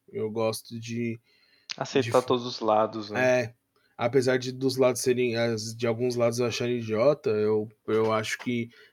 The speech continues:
Speaker 1: é válido as pessoas falarem. Lógico que eu não tô falando aqui, né, diferente do Monarca, eu não acho que a pessoa é livre pra cometer crime,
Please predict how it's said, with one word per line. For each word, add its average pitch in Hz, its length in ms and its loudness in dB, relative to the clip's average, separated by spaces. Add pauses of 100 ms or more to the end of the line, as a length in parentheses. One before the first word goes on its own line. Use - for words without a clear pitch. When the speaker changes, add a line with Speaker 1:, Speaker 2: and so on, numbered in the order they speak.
Speaker 1:
é 123 120 2
válido 123 420 4
as 120 100 -2
pessoas 117 360 -2
falarem. 113 560 4
Lógico 120 360 0
que 147 60 2
eu 139 40 4
não 139 140 -2
tô 135 140 0
falando 127 300 -4
aqui, 120 420 -6 (400)
né, 113 380 -4
diferente 113 480 -4
do 120 80 -4
Monarca, 110 400 0
eu 120 40 0
não 117 120 0
acho 110 240 -6
que 117 260 -2
a 110 80 -2
pessoa 113 400 -2
é 113 40 0
livre 110 340 -4
pra 110 200 -2
cometer 113 480 -6
crime, 107 480 -4